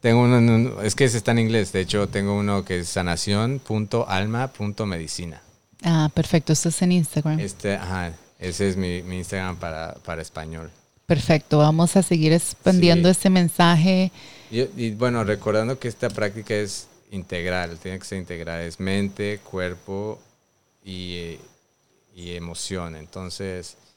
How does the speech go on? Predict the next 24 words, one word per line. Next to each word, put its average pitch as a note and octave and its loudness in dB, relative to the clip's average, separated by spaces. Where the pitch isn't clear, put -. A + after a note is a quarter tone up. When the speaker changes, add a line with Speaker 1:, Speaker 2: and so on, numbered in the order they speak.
Speaker 1:
esta, G2 -4
este, G2 -10
este G#2 0
retiro, F#2+ -4
este - -8
contenido, F2 -8
pues, F2+ -12
es F2 -12
trabajar F2 -4
la F#2 -2
mente, F#2+ -4
trabajar E2+ -10
el E2 -10
cuerpo, F2+ -10
trabajar D#2+ -6
el E2 -8
espíritu. F2 -14
Entonces, F2+ -10
tienen A#2 -2
que G2+ -2
tener F#2+ -4
todo G2 -4
esto G2 -10
alineado. E2+ -12